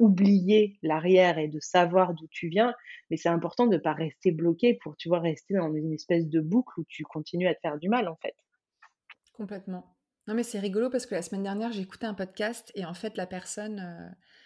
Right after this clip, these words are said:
Speaker 2: heu, hem, disait quelque chose de très intéressant, celle qui était int-, in-,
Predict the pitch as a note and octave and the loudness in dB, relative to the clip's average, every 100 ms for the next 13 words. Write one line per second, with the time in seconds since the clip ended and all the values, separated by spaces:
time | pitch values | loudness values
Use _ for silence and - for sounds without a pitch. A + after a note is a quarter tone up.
0 | _ _ _ _ F2+ E2+ - D#2 - - | _ _ _ _ -16 -16 -16 -16 -18 -20
1 | - _ _ _ _ F3+ F3 F#3+ A3 G3 | -20 _ _ _ _ -16 -10 -4 -2 -4
2 | - G#3+ F3 F3+ - A3 G#3 F#3+ F3 F3 | -6 -8 -8 -12 -10 -8 -8 -8 -8 -8
3 | G3+ G#3+ - - D#3+ F3 E3 D#3 D#3+ - | -10 -12 -14 -14 -14 -12 -14 -14 -16 -16
4 | - E3 D#3 | -16 -16 -16